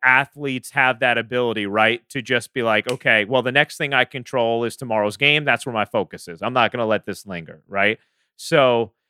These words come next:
it, it, from, from a sort of narrative fan standpoint, it feels like the tide turned, and, "Oh, crap, is it ever gonna turn back?"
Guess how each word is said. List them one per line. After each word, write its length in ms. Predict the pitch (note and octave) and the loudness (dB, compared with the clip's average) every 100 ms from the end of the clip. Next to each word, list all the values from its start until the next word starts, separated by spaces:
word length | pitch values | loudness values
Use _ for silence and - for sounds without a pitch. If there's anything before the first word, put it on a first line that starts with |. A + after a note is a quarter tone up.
| _ - | _ -4
it, 180 | E3 - | -4 -2
it, 260 | F3 E3+ - | -4 -4 -2
from, 300 | F3 D3+ C#3+ | 0 0 -2
from 220 | F3 D#3 | -4 2
a 200 | C3+ B2 | 2 0
sort 280 | - F3 D3+ | -4 -2 -2
of 100 | C#3+ | 0
narrative 500 | C3+ D#3 D3+ C3+ - | 4 6 4 0 -2
fan 300 | E3 F#3+ E3+ | 0 0 -2
standpoint, 500 | - C3+ B2 C3+ A#2+ | -4 -4 -4 -4 -4
it 60 | |
feels 300 | - C#3 B2 | -4 -4 -4
like 220 | C3 A#2 - _ _ _ _ | 0 0 -2 _ _ _ _
the 60 | C3+ | -14
tide 580 | - C#3+ B2 A#2 A2+ - | -2 2 4 4 2 -2
turned, 520 | E3+ D#3+ G2+ D#2+ _ _ _ _ | -2 0 -2 -8 _ _ _ _
and, 340 | C3 A#2 G#2+ _ _ | -2 -2 -8 _ _
"Oh, 220 | D3 C3+ A#2+ | 2 2 0
crap, 500 | - E3+ C3+ G#2+ C3+ | -2 2 2 0 -6
is 140 | B2+ | -8
it 80 | B2 | -4
ever 200 | B2+ A#2+ | -4 -4
gonna 200 | A#2+ A2+ | -6 -8
turn 320 | - C3 G2+ | -6 -6 -4
back?" 480 | F#2 C3 F#2+ E2 | 2 2 2 -4